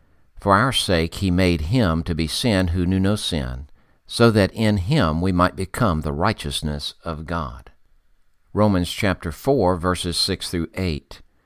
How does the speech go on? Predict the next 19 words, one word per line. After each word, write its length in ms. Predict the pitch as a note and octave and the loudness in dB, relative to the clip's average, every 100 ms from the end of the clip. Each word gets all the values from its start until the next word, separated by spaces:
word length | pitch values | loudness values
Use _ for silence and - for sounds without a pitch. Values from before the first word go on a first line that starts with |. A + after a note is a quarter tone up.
| _ _ | _ _
Just 300 | - A#2 - | 0 0 2
as 140 | D3+ - | -2 0
David 340 | G2 G2 F2 | 2 2 0
also 360 | - G2+ - F#2 | 0 0 0 -4
speaks 560 | - - D3+ A2+ - - | -6 -2 -2 -2 -6 -6
of 80 | F#2 | -6
the 80 | |
blessing 460 | D#2+ F#2+ G#2+ G#2 F#2+ | 0 2 2 2 0
of 100 | F2 | 0
the 80 | D#2 | -2
one 340 | E2+ A2+ E2+ | 0 2 2
to 100 | F2 | 0
whom 200 | F2 F#2 | 0 0
God 320 | E2+ F#2 F2 | 2 0 0
counts 320 | - F#2 D#2+ D#2 | -2 -4 -4 -2
righteousness 720 | F2+ C3+ D#2+ - E2 E2 - | -2 -2 -6 -6 -4 -2 -4
apart 400 | F#2 - E2+ - | -6 -4 -4 -4
from 180 | D#2+ D2+ | -6 -2
works, 480 | A2 E2+ - - | 0 -2 -4 -12